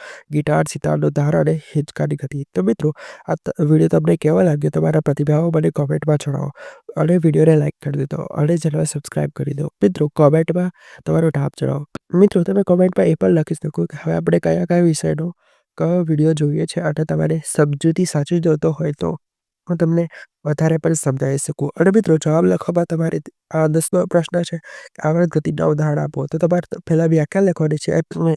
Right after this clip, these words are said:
ઉદાહરણ કરીને ત્રણ ત્રણ ઉદાહરણ લખવાના છે. તો મિત્રો, ઉદાહરણ સમજાઈ જાય તે રીતે મેં, અ, તમને અહીંયા ઇમોજીસ પર મૂક્યા છે. તો મિત્રો, તમને આ પી ડી એફ કેવી લાગી? તમે તમારા પ્રતિભાવ જણાવો. અને તમારે, અ,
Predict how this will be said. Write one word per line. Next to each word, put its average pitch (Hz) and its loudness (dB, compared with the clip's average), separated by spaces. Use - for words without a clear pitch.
ઉદાહરણ 160 0
કરીને 160 -4
ત્રણ 170 0
ત્રણ 170 -2
ઉદાહરણ 156 0
લખવાના 147 -6
છે. 165 -10
તો - -6
મિત્રો, 175 2
ઉદાહરણ 170 2
સમજાઈ 170 0
જાય 170 2
તે 165 0
રીતે 165 0
મેં, 160 2
અ, 156 -2
તમને 165 0
અહીંયા 160 2
ઇમોજીસ 160 2
પર 165 4
મૂક્યા 139 -4
છે. - -16
તો 190 -12
મિત્રો, 214 0
તમને 180 -2
આ 175 0
પી 170 -2
ડી 165 0
એફ 175 -6
કેવી 160 0
લાગી? 160 -4
તમે 165 0
તમારા 160 0
પ્રતિભાવ 160 0
જણાવો. 143 -2
અને 160 -4
તમારે, 160 0
અ, 139 -8